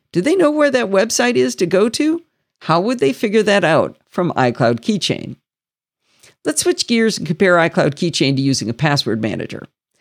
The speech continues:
Like iCloud Keychain, one password information is encrypted in transit and at rest with A E S two fifty-six bit encryption. If you lose your one password login, they simply cannot, uh, retrieve it for you. Seriously, can't get it.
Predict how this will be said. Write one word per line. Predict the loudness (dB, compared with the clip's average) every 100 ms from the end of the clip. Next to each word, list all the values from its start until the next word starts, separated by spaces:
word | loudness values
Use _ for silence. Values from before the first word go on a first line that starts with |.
| _ _
Like | -2 2
iCloud | 0 2 0 0
Keychain, | -2 -2 0 0 0
one | 0 0
password | 0 0 2 0
information | 0 0 0 0 0
is | 0 -2
encrypted | 0 -2 0 0 0
in | -4
transit | 0 2 2 0 0
and | 0 0
at | 2
rest | 2 2 -2 -14 -20 -2
with | -2 0 0
A |
E | 0 2 2
S | 0 -4
two | -4 -4
fifty-six | 0 -2 -2 -2 -2 0
bit | 0
encryption. | 0 0 -2 0 -6 -8 _ _ -20 -18
If | -14 -2
you | 2
lose | 2 2
your | 0
one | 0 0
password | 0 0 0 0
login, | 2 2 2 -2 -6 _ _
they | 0 2
simply | 2 -2 0 -2 -2 _ _
cannot, | -6 0 2 2 0 -2
uh, | -8 -8 _ -10 0
retrieve | 0 2 2 2 2
it | 0
for | 2 2
you. | 2 -2 -10 _
Seriously, | -2 0 0 -6 _ _ _
can't | -2 -2 0
get | -2
it. | -2